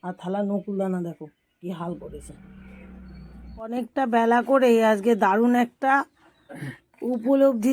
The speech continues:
তোমাদের দেখালাম। প্রত্যেক দিনই এটা চলে, তো আজকে আমি একা দেখলাম না, তোমাদেরও দেখালাম।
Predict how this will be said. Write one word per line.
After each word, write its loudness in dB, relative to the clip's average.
তোমাদের 4
দেখালাম। 2
প্রত্যেক 0
দিনই 4
এটা 0
চলে, 2
তো -4
আজকে -4
আমি 2
একা 2
দেখলাম 0
না, 2
তোমাদেরও 0
দেখালাম। -6